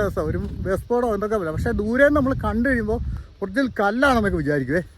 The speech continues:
അത്ര സെറ്റപ്പായിട്ട് അവരതൊക്കെ ചെയ്യുന്നത്. ഈ ഒരു ഭാഗത്തായിരുന്നു അവർ ശരിക്കും ആ ഒരു പഴയ ടൗൺ നല്ല രീതിയിൽ സെറ്റ് ഇട്ടത് ഇവിടെയായിരുന്നേ.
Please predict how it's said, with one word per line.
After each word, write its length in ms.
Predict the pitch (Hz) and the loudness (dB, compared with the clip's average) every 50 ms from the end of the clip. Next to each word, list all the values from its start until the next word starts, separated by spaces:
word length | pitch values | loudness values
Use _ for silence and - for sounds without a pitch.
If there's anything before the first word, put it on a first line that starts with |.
| - - - - - - - - - - - 185 | -20 -20 -20 -20 -20 -20 -14 -12 -12 -8 -8 -8
അത്ര 240 | 180 - - - 294 294 240 247 | -8 -8 -2 0 0 2 2 0
സെറ്റപ്പായിട്ട് 380 | 214 240 269 262 262 240 214 196 | 0 0 2 2 2 2 2 2
അവരതൊക്കെ 320 | 196 196 202 196 185 185 - 175 | 2 2 0 0 -2 -2 -2 -2
ചെയ്യുന്നത്. 340 | 170 190 208 190 160 - - - - - - - - - - - - - - - - - - - - - - - - - - - - - - 240 | 0 0 0 0 -2 -2 -6 -12 -18 -18 -18 -18 -18 -18 -18 -18 -18 -20 -20 -20 -20 -20 -20 -20 -20 -20 -20 -20 -20 -20 -20 -20 -10 -4 0 2
ഈ 40 | 269 320 330 | 4 4 4
ഒരു 100 | 311 269 269 | 4 4 4
ഭാഗത്തായിരുന്നു 500 | 240 247 247 233 202 240 226 214 226 214 214 | 4 4 4 2 0 -2 0 0 0 0 0
അവർ 100 | 208 247 254 240 233 - | 0 0 0 -2 -2 -4
ശരിക്കും 340 | 220 220 226 208 - 285 277 262 - - - - - - - - - - 226 | -4 -4 -4 -4 -4 -4 -4 -4 -6 -10 -18 -20 -20 -20 -18 -18 -10 -2 0
ആ 20 | 233 247 247 | 4 6 6
ഒരു 120 | 247 240 254 - - | 6 6 4 0 0
പഴയ 260 | 226 226 240 262 277 285 240 - | 2 2 4 4 4 2 2 0
ടൗൺ 200 | 233 226 233 254 262 220 - - - 214 | 0 2 2 2 0 -2 -4 -8 -6 -4
നല്ല 280 | 208 220 233 262 294 311 311 262 240 | -2 -2 0 2 2 4 4 2 2
രീതിയിൽ 280 | 233 220 226 247 254 247 214 - - - - - - - - | 0 0 0 0 -2 -2 -6 -10 -16 -20 -20 -20 -14 -4 -4
സെറ്റ് 200 | 220 202 - 247 | -4 -2 -2 -2
ഇട്ടത് 160 | 240 233 226 220 | -2 0 0 0
ഇവിടെയായിരുന്നേ. 420 | 196 202 208 185 147 131 147 160 | 0 0 0 0 0 -2 -2 -4